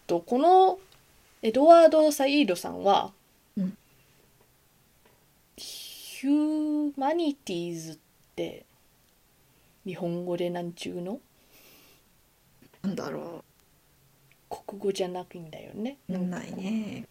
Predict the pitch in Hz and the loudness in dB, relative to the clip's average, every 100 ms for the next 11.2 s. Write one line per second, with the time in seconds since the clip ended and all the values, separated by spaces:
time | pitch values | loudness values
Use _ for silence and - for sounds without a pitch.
0 | - - 185 190 185 - 180 180 - - | -16 -6 -4 -4 -8 -4 -2 -2 -4 -6
1 | - - 139 131 - - - - 226 - | -8 -8 -6 -6 -6 -8 -8 -6 -6 -8
2 | - - - - 208 190 196 180 202 202 | -12 -8 -4 -2 -2 -4 -4 -4 -4 -4
3 | 180 185 214 226 226 240 202 180 - - | -4 -4 0 0 0 -2 -4 -10 -16 -18
4 | - 160 - 170 165 165 160 - - 170 | -16 -18 -16 -14 -14 -14 -18 -20 -20 -20
5 | - _ 220 180 165 165 180 175 165 160 | -20 _ -18 -12 -12 -10 -10 -8 -8 -10
6 | 156 - _ - - - 196 175 190 - | -12 -18 _ -14 -10 -10 -6 -4 -4 -2
7 | 175 170 151 156 160 - - - - - | -4 -4 -4 -8 -8 -10 -10 -12 -20 -20
8 | - - - 160 160 - 165 - _ 196 | -20 -16 -12 -10 -12 -12 -12 -14 _ -2
9 | - 226 - - - 254 277 359 381 403 | -2 -2 -6 -8 -2 4 4 6 6 6
10 | 392 381 - _ _ _ _ _ - - | 6 2 -4 _ _ _ _ _ -10 2
11 | 294 349 | 2 2